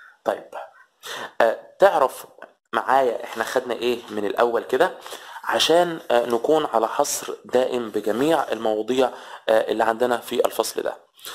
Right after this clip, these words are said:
آه، بص يا سيدي، هو احنا اول، آه، ما بدأنا نتكلم في الفصل ده قلنا ان احنا هنبدأ، آه، نتكلم عن التأثير المغناطيسي للتيار الكهربي. شرحت لك واحدة واحدة كده وبكل بساطة، وكأنك،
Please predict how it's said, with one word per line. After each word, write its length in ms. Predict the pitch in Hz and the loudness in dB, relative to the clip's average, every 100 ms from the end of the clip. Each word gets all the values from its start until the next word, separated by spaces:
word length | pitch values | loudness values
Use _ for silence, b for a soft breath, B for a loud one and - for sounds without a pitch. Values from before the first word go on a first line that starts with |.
| B B B B - | B B B B 0
آه، 100 | - | 0
بص 320 | 127 208 202 | 2 2 2
يا 40 | |
سيدي، 340 | - - - 110 | -4 -6 -10 -6
هو 400 | 117 117 110 - - | 2 2 2 -4 -4
احنا 220 | 117 120 120 | -4 -2 0
اول، 480 | 180 190 156 147 - B B - | 2 2 0 -2 -8 B B 0
آه، 120 | 113 110 | 0 2
ما 100 | 110 | 2
بدأنا 480 | 110 131 123 113 - | 4 4 0 -6 -6
نتكلم 480 | 104 - 123 120 110 | -10 -4 -2 -2 -2
في 220 | 120 110 | -2 -2
الفصل 380 | - 113 - 104 | 0 -2 0 0
ده 200 | 110 - B B B B - | 0 -2 B B B B 2
قلنا 200 | 190 196 | 4 2
ان 100 | 175 | 0
احنا 260 | 165 131 | -4 -2
هنبدأ، 360 | 131 127 123 - | -2 0 0 0
آه، 120 | 107 | -2
نتكلم 440 | 107 104 127 120 104 | -2 -2 0 0 0
عن 140 | 107 - | -4 -4
التأثير 420 | 104 - 123 110 | -6 0 2 2
المغناطيسي 720 | 107 101 101 120 117 110 104 | 0 -2 -2 -4 -4 -2 0
للتيار 680 | 107 - - 104 107 110 101 | 0 -2 -2 0 2 2 0
الكهربي. 520 | - 98 110 117 117 B B B B - | -4 0 2 0 -6 B B B B 2
شرحت 400 | 135 143 - 185 | 2 2 0 -2
لك 220 | 165 - | 0 2
واحدة 260 | 151 - | 0 2
واحدة 260 | 120 127 - | 0 0 -4
كده 200 | - 120 | 0 0
وبكل 420 | 110 107 120 113 | 0 0 0 0
بساطة، 420 | 104 - 113 113 | -2 0 0 4
وكأنك، 600 | 107 - - 143 123 - | 2 2 -2 0 -2 -2